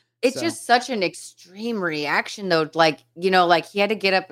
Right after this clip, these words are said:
Speaker 1: and walk all that way. And, like, you know, you're on camera, like, live in front of the whole world. Like, it seemed
Speaker 2: He,
Speaker 1: for
Speaker 2: he,
Speaker 1: such a
Speaker 2: he lost
Speaker 1: minor
Speaker 2: himself.
Speaker 1: joke.
Speaker 2: Yeah.
Speaker 1: Yeah, like, he, and,
Speaker 2: Now
Speaker 1: and, like, I don't know, like, he's under a lot of pressure. Like, he was the favorite to win all night. He's been, like, you know,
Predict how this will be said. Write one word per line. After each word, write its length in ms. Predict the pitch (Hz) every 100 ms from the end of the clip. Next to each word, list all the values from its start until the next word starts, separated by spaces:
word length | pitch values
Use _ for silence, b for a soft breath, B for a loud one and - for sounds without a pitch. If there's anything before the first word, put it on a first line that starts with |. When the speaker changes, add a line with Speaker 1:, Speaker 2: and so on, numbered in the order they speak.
| -
Speaker 1:
and 180 | 170 147
walk 260 | 165 170
all 160 | 180 165
that 160 | 160
way. 160 | 151 160
And, 140 | 165 170
like, 220 | 160 -
you 100 | 165
know, 160 | 156 175
you're 320 | 196 190 180
on 260 | 165 175 170
camera, 540 | 180 175 170 160 160
like, 240 | 156 151 -
live 460 | 143 151 170 165
in 100 | 151
front 160 | 147 170
of 60 | 151
the 60 |
whole 220 | 147 175 147
world. 480 | 151 170 151 135
Like, 260 | 147 147 135 _ _ _ _ _ _ -
it 160 | 170 170
seemed 360 | - 196 196 - _ _ _ _ _ _ _ _ _
Speaker 2:
He, 280 | - 214 -
Speaker 1:
for 140 | 214
Speaker 2:
he, 0 |
Speaker 1:
such 360 | 240 214 202 -
a 200 | 247 202 _ _ _ _ _ _ _
Speaker 2:
he 80 | 156
lost 280 | 175 175 185
Speaker 1:
minor 0 |
Speaker 2:
himself. 300 | 180 170 139
Speaker 1:
joke. 300 | 139 160 170 - _ _ _ 156
Speaker 2:
Yeah. 220 | 165 151
Speaker 1:
Yeah, 60 | 139
like, 240 | 151 143
he, 280 | - 196 185 147 - b b
and, 160 | 220 233
Speaker 2:
Now 20 |
Speaker 1:
and, 200 | 240 254
like, 200 | 247 226 214
I 100 | 294
don't 160 | 254
know, 200 | 202 208 196
like, 220 | 208 202
he's 220 | 254 247
under 200 | 247 233
a 80 | 202
lot 240 | 175 180
of 100 | 175
pressure. 320 | - 170 156
Like, 160 | 143 143
he 140 | -
was 260 | 180 185 185
the 80 | 202
favorite 420 | 196 175 180 160
to 100 | 165
win 200 | 170 170
all 120 | 165
night. 220 | 165 165
He's 200 | 156 165
been, 320 | - 170 160 165
like, 260 | 156 156 151
you 120 | - 160
know, 260 | 151 147